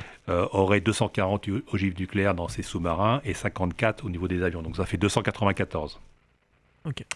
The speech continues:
Speaker 1: Euh, celle pour les sous-marins, c'est l'équivalent de deux mille quatre cents bombes d'Hiroshima et celle sur les avions, c'est l'équivalent de mille quatre-vingts bombes d'Hiroshima.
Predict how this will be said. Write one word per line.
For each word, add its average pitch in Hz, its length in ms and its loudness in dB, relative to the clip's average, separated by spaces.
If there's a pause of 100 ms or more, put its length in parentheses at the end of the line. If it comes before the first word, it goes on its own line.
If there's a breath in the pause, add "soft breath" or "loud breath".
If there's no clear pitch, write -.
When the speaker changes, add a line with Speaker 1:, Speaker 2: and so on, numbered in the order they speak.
(540 loud breath)
Speaker 1:
Euh, 87 840 0
celle - 280 -2
pour 107 120 2
les 98 80 6
sous-marins, 101 460 4
c'est 107 160 -4
l'équivalent 92 480 0
de 87 60 -4
deux 87 120 0
mille 90 160 -4
quatre - 180 -4
cents 95 140 -2
bombes 87 240 -2
d'Hiroshima 90 640 0
et 92 60 0
celle 95 180 -4
sur 90 180 -4
les 85 260 -2
avions, 92 340 -2
c'est - 160 -8
l'équivalent 87 440 -2
de 92 60 2
mille 90 120 0
quatre-vingts 87 380 -4
bombes 87 180 -6
d'Hiroshima. 87 540 -8